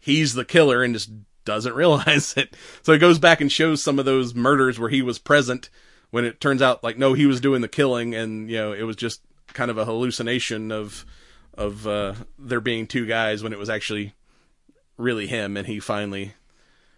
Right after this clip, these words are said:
you know, the bad Tom takes <laughs> over.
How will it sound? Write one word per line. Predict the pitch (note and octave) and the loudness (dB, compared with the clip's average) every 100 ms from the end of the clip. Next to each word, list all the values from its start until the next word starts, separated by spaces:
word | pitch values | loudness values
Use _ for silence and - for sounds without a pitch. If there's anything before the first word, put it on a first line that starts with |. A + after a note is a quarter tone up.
| _ - | _ -16
you | F#2 | -12
know, | F2+ F2 _ _ _ _ _ _ _ _ _ _ _ _ | -12 -14 _ _ _ _ _ _ _ _ _ _ _ _
the | - A2+ A#2 | -20 -8 -6
bad | G#2+ G2+ G#2 G#2 | -2 0 -2 -6
Tom | - - G2+ G#2 | -12 -8 -8 -8
takes | A#2 G#2 - | -8 -6 0
<laughs> | |
over. | D#3 D#3 F3 A3 | 2 2 6 6